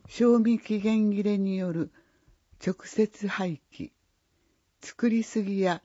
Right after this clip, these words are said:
食べ残し、皮を厚く剥きすぎるなどの過剰除去、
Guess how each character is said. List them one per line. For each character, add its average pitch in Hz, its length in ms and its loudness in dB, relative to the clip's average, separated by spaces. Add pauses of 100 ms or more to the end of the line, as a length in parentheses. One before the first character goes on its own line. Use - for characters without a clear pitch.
(140)
食 160 120 -4
べ 170 140 0
残 165 320 -4
し、 - 280 -6 (920)
皮 - 100 -8
を 214 500 0 (300)
厚 - 280 -10
く 151 160 0
剥 131 240 -2
き 220 120 0
す - 160 -4
ぎ 214 160 0
る 202 160 0
な 143 160 -2
ど 127 140 -8
の 117 240 -8 (420)
過 170 220 -4
剰 214 340 2
除 170 160 -4
去、 - 240 -6